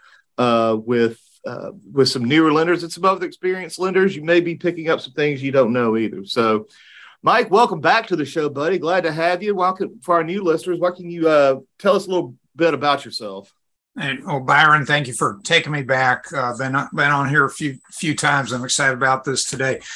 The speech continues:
Speaker 2: So just for anyone who doesn't know me, I'm, I'm Mike Fielding. I'm a, uh, partner in the Kansas City office of Husch Blackwell. I, uh, work in the, uh,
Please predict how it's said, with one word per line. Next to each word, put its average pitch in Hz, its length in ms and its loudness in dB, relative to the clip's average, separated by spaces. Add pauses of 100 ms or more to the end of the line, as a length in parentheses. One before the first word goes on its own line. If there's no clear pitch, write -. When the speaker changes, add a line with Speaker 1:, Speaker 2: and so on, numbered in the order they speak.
(140)
Speaker 2:
So 180 280 4
just 165 360 0
for 180 120 2
anyone 180 280 0
who 151 100 -2
doesn't 151 300 2
know 156 160 2
me, 156 180 0
I'm, 143 240 -2
I'm 131 140 -6
Mike 147 260 0
Fielding. 151 460 -4
I'm 135 200 -2
a, 123 200 -8
uh, 117 120 -6
partner 147 460 2
in 127 140 -4
the 120 180 -2
Kansas 127 380 -2
City 135 200 0
office 127 380 0
of 113 80 -8
Husch 123 260 -2
Blackwell. 131 460 2
I, 120 200 -4 (540)
uh, 120 320 0
work 151 380 2
in 135 160 -4
the, 123 380 -4
uh, 113 200 -2